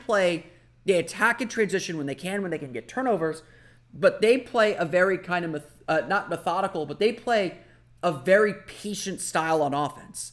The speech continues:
And the Magic need to get back, uh, the Ma-, again, the Magic didn't do that. They were rushed, they were hurried, um, and you could see with how they were missing shots at the rim, how they were settling for threes.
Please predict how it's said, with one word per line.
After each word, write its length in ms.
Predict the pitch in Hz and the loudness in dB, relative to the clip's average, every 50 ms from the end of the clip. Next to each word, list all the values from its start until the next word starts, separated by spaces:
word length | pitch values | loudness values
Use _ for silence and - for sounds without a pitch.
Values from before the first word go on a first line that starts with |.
| - _ | -12 _
And 300 | 151 151 151 151 147 143 - - _ - - _ _ _ _ | -4 -4 -2 -4 -6 -8 -12 -20 _ -20 -20 _ _ _ _
the 100 | 175 170 | -4 -2
Magic 600 | 165 170 190 220 262 254 220 240 233 - - - | -2 0 0 2 2 2 0 -2 -4 -8 -14 -14
need 460 | - 147 143 165 175 190 196 180 147 | -14 -10 -4 -2 0 0 0 -2 -4
to 60 | - 180 | -6 -6
get 320 | - 165 156 139 - - | -4 -4 -4 -4 -4 -4
back, 520 | - 160 165 180 165 - - - - - - - | -2 0 2 2 0 0 -6 -14 -20 -14 -10 -10
uh, 60 | 135 - - - | -10 -10 -12 -16
the 280 | - 135 135 - 110 139 | -18 -18 -14 -10 -8 -6
Ma-, 100 | 151 - | -4 -4
again, 220 | - 139 139 123 | -4 -4 -4 -4
the 60 | 120 131 | -2 -2
Magic 280 | 147 175 175 151 - | -2 -2 -2 -4 -6
didn't 240 | - 160 135 123 180 | -6 -6 -6 -6 -8
do 180 | - 160 170 156 | -8 -8 -4 -4
that. 220 | 147 135 135 - | -4 -4 -4 -4
They 60 | 143 | -6
were 140 | 135 131 127 | -6 -6 -6
rushed, 400 | 123 131 151 156 165 - - - | -4 -2 -2 -2 -2 -4 -6 -8
they 80 | 135 123 | -8 -8
were 80 | 123 | -8
hurried, 440 | - - 175 190 180 160 151 143 143 - - - - - _ _ _ - | -8 -6 -6 -4 -4 -4 -6 -8 -12 -16 -20 -20 -20 -20 _ _ _ -6
um, 220 | 147 139 139 135 - | -6 -4 -4 -6 -4
and 140 | 160 147 143 | -4 -4 -4
you 60 | 135 | -4
could 120 | - 127 | -6 -8
see 320 | - - - 214 208 202 185 | -10 -8 -4 -2 -2 -2 -2
with 160 | 175 160 - | -2 -4 -4
how 120 | - 147 | -4 -4
they 80 | 139 139 | -2 -2
were 80 | 135 131 | -4 -4
missing 280 | 135 147 143 - 135 143 | -4 -4 -6 -6 -8 -4
shots 240 | - 156 131 - | -4 -4 -4 -4
at 80 | - - | -8 -16
the 80 | 143 - | -8 -2
rim, 240 | - 208 214 202 190 | -2 0 0 0 -2
how 160 | 165 143 156 | -4 -4 -4
they 100 | 147 143 | -6 -6
were 80 | 135 135 | -6 -8
settling 340 | - - 147 127 127 127 117 | -6 -6 -6 -6 -6 -10 -12
for 80 | - | -14
threes. 400 | - - 185 214 220 220 196 - | -14 -10 -6 -4 -4 -4 -4 -6